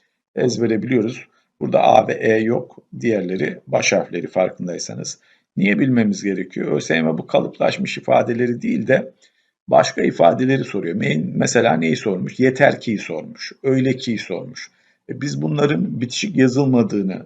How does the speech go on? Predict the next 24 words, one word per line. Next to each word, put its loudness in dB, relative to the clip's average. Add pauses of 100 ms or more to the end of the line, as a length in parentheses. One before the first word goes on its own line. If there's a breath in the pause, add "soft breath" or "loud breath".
bilmemiz -2
için -4
bu 0
bitişik -4
yazılanları 2
ezbere 0
bilmemiz 2
gerekiyor. -8 (520)
Öyle 4
ki -4
ayrı 6
yazılır. -4 (100)
Yeter 2
ki -6 (280)
ayrı 2
yazılır. -4 (520)
Ya 2
da 4
ne 6
var 8
ki, -6 (220)
ne 4
yazık 2
ki -6